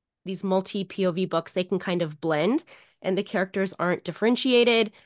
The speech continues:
Uh, but you have managed to give us such distinct voices for each one.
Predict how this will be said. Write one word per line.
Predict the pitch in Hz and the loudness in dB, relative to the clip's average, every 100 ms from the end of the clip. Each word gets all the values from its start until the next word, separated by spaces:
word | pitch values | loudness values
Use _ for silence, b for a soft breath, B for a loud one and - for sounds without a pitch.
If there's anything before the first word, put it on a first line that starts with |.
| b b _ _ - | b b _ _ -2
Uh, | 190 185 170 123 - _ _ - | 2 4 2 0 -6 _ _ -8
but | 165 202 190 | -2 -2 0
you | 214 | -2
have | 226 240 | 0 0
managed | 220 214 220 - - | 0 2 0 -4 -6
to | 180 | -10
give | 156 190 190 | 0 0 2
us | 185 175 - | 0 0 -4
such | 196 170 - | -4 -4 -6
distinct | 185 - 208 202 | -10 -2 -2 -2
voices | - 175 170 202 208 233 - _ _ _ - | -2 -4 0 2 2 0 -6 _ _ _ -4
for | - - | -4 0
each | 214 - 208 | -2 0 2
one. | 208 180 170 | 4 4 2